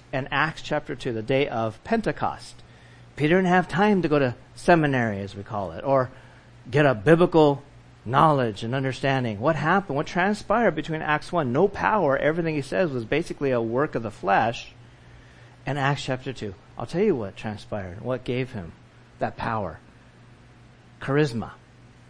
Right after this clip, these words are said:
The gifts of the Holy Spirit. And now when he's opening up his heart and his mouth, he's quoting scripture.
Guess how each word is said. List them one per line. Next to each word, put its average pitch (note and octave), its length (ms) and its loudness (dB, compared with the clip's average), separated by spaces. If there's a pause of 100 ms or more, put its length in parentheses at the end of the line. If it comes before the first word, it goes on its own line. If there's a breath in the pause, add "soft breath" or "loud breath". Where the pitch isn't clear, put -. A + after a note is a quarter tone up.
(320)
The C3 100 -6
gifts F3 340 2
of F3 100 -2
the E3 80 0
Holy D3+ 260 -2
Spirit. - 500 -6 (460)
And C#3 160 -2
now F3+ 260 6
when G#3 120 2
he's F#3+ 140 0
opening F#3 340 -2
up E3 120 -2
his D3 140 -4
heart F#3+ 320 2
and C#3+ 100 -6
his C3+ 160 -6
mouth, E3+ 380 4 (340 loud breath)
he's F3+ 200 0
quoting B3 460 -2
scripture. E3 760 -2